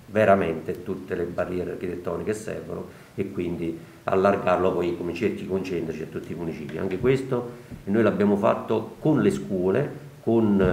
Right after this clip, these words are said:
l'associazione Unità Spinale di Niguarda, con l'Amat, con l'eda, abbiamo cercato, e l'università Bic-, eh, il Politecnico, noi cerchiamo di coinvolgere sempre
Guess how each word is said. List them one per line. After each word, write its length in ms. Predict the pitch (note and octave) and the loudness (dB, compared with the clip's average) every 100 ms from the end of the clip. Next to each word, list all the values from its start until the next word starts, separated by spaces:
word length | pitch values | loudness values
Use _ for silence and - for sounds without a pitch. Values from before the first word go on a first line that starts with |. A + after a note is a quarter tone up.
| F#2 - | 2 -4
l'associazione 1300 | G#2 G2 - G2 F#2 - G2 F#2+ F#2 F2+ F2+ F2 F2 - - | -8 -8 -8 -6 -6 -6 -2 0 0 -2 -2 -4 -8 -16 -6
Unità 300 | F#2+ F2+ F#2 | -4 0 0
Spinale 580 | - - F2+ F#2 F2 E2+ | -2 -6 -2 0 0 -2
di 80 | |
Niguarda, 600 | F2 G#2+ C#3 C3+ A#2+ G#2 | -2 2 6 6 6 0
con 220 | G2+ F#2 E2+ | -2 0 2
l'Amat, 540 | A#2+ G2 F#2+ - - | 2 2 0 -4 -6
con 440 | F#2 F2 F2 F2 F2 | -4 -2 -2 -2 0
l'eda, 480 | A2 A#2+ G2 F#2 E2+ - - | 2 2 4 2 0 -6 -14
abbiamo 240 | A2+ D3 C#3 | -2 2 2
cercato, 360 | C3+ E3 B2 - | 2 2 0 -2
e 60 | |
l'università 540 | A2 A2+ G2+ G2+ G2+ F#2 | 4 6 6 4 0 -2
Bic-, 240 | E2 - | -2 -2
eh, 840 | A#2+ F#2+ F2+ F2 E2+ E2+ E2+ E2 | 2 4 2 0 0 -2 -2 -2
il 340 | - F2 E2+ E2 | -4 -4 -4 -6
Politecnico, 800 | - E2+ E2+ D3 - F#2+ F2 E2+ - - - | -6 -4 4 4 4 -2 -2 -4 -6 -16 -8
noi 140 | - D3 | -4 0
cerchiamo 400 | B2+ C#3+ D3 A2 | 0 2 2 4
di 100 | A2 | 4
coinvolgere 560 | A#2 A#2+ C#3+ D#3+ - | 2 2 2 0 -2
sempre 480 | - C#3+ C#3+ A#2 A#2 | -2 0 0 0 -2